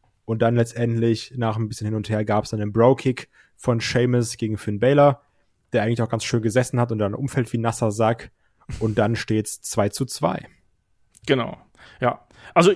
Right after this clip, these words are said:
Speaker 2: ich finde auch jetzt hier hat das Match eine, eine ganz gute Geschwindigkeit aufgenommen. Also das war jetzt wrestlerisch, war das alles gut. Dramatik ging so. Wie gesagt, mir hat dieses, diese Double Elimination nicht gefallen, aber da war zumindest ein guter Flow drin. Und dann haben wir ja auf der einen Seite ja hier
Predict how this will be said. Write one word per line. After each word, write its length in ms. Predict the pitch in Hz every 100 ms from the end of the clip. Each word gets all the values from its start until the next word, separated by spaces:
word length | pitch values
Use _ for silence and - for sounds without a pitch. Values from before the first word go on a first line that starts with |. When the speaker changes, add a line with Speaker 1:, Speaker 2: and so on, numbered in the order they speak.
| -
Speaker 2:
ich 100 | 165
finde 160 | 269 254
auch 60 |
jetzt 140 | 180 -
hier 160 | 202 214
hat 120 | 170
das 180 | 160 -
Match 180 | -
eine, 140 | 165 147
eine 140 | 147
ganz 240 | 143 151 -
gute 520 | 151 156 151 139 135 -
Geschwindigkeit 560 | - 143 147 - 120
aufgenommen. 580 | 120 123 - 117 117 117
Also 260 | - 123 127 - - -
das 240 | 135 -
war 180 | 131 147
jetzt 260 | 147 - 156
wrestlerisch, 460 | 180 180 156 -
war 160 | - 143
das 160 | 139
alles 260 | - 139 -
gut. 260 | 196 240 - - - -
Dramatik 680 | 147 147 151 - 160 - - _ -
ging 240 | 151 220
so. 240 | 180 214 180
Wie 60 |
gesagt, 200 | 147 143
mir 120 | 151 143
hat 100 | 147
dieses, 260 | 135 131
diese 160 | 139 131
Double 240 | 151 165
Elimination 420 | 147 147 143 139
nicht 140 | 143 -
gefallen, 340 | - 139 139
aber 260 | 139 131 127 - - -
da 160 | 143
war 100 | 143
zumindest 380 | - 160 160 -
ein 80 | 143
guter 240 | 151 151
Flow 300 | - 135 147
drin. 300 | 143 123 147 - -
Und 140 | - 147
dann 180 | 156 208
haben 140 | 202
wir 80 | 202
ja 120 | 196
auf 120 | 196
der 120 | 170
einen 100 | 151
Seite 240 | 165 165 160
ja 60 |
hier 340 | 147 - 147